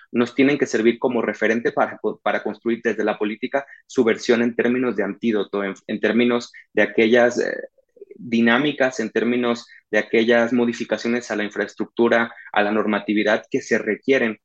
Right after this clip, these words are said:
justo para que la condición sexogenérica de las personas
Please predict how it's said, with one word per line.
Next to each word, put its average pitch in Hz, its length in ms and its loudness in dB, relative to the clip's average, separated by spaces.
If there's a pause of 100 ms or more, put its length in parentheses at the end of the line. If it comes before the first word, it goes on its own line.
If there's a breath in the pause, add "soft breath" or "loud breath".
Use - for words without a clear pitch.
(160)
justo 123 640 0
para 104 360 2
que 107 280 4
la 113 180 0
condición 110 480 -2
sexogenérica 104 720 -4
de 101 60 0
las 95 200 -4
personas 107 420 -6